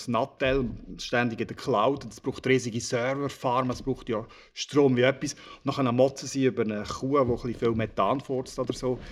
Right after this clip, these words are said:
Ähm, und du kannst davon halten, was du willst, aber du kannst auch ein bisschen hinter die Kulissen schauen und sehen, was dem Trend, Leute, die dem Trend folgen,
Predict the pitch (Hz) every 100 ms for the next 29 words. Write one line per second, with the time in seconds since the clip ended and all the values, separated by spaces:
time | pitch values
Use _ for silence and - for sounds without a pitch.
0 | - - - - - 104 104 107 - -
1 | 165 226 202 170 196 180 165 143 156 -
2 | 156 135 135 - - - 170 156 117 -
3 | _ _ - 127 127 131 123 127 - 123
4 | 117 - 127 117 113 - 120 - 113 104
5 | 104 - 107 - - 123 143 147 - -
6 | _ 107 110 123 123 - 135 139 - 123
7 | 131 123 110 120 135 147 - 127 123 120
8 | - 127 123 - - 117 131 131